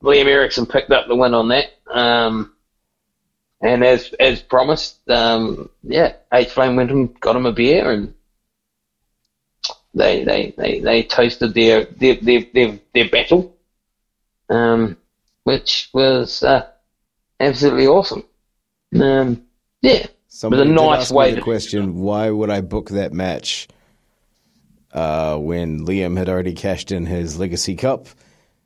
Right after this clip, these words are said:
Speaker 2: and because of his actions at Heathen Combat, where he attacked, uh, William Cutting after the show,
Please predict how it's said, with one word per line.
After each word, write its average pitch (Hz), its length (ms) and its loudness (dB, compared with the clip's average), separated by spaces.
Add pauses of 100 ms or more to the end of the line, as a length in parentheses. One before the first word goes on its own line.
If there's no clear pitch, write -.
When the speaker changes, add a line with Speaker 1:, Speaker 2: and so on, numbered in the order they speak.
(100)
Speaker 2:
and 90 360 -6
because 92 320 -4
of 95 60 -6
his 90 140 -4
actions 92 600 -6
at 98 160 -4
Heathen 98 340 -4
Combat, 110 400 -2
where 92 200 -6
he 90 240 -6
attacked, - 600 -8 (1000)
uh, 76 460 -4 (380)
William 92 320 -6
Cutting 98 420 -6 (360)
after 98 280 -8
the 202 80 -4
show, 131 440 -4